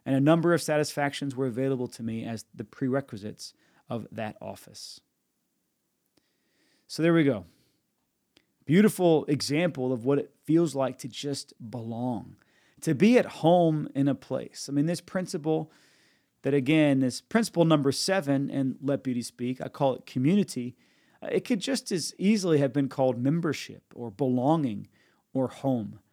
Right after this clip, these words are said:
And so getting practical here for just a moment, you know, what does it really look like in our own lives to build community? You know, are there house concerts we can host, book clubs we can start, movie nights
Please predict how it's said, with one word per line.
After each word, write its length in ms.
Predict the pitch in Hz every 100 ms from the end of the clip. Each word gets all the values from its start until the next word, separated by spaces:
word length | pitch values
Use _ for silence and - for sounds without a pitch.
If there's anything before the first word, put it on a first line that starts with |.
| _ _ _ _ _ _
And 120 | 151 156
so 180 | 190
getting 480 | 139 - 240 277 220
practical 520 | - 190 196 - 170
here 180 | 139 147
for 220 | - 151
just 280 | 139 196 -
a 40 | 147
moment, 480 | 139 170 175 113 - _ _ _ _ _ _
you 80 | 151
know, 80 | 156
what 160 | 214 330
does 120 | 254
it 220 | 170 - _ _ _ -
really 520 | 131 190 196 147 -
look 320 | 131 175 185
like 320 | 131 123 117 -
in 120 | 143
our 140 | 143 -
own 360 | 151 160 156 123
lives 580 | 127 127 101 101 - - _ _ _ -
to 160 | 156
build 600 | 131 156 160 156 143 - -
community? 800 | 143 139 143 143 - - 120 _ _ _ _ -
You 100 | 151
know, 120 | 180
are 120 | 165
there 140 | 147 127
house 260 | 156 185
concerts 500 | - 156 143 135 -
we 120 | 135
can 180 | 127 123
host, 480 | 107 127 123 104 -
book 220 | 175 185
clubs 260 | 165 156 127
we 80 | 139
can 220 | 135 123
start, 400 | - 135 120 110
movie 320 | 160 185 202
nights 400 | 160 139 -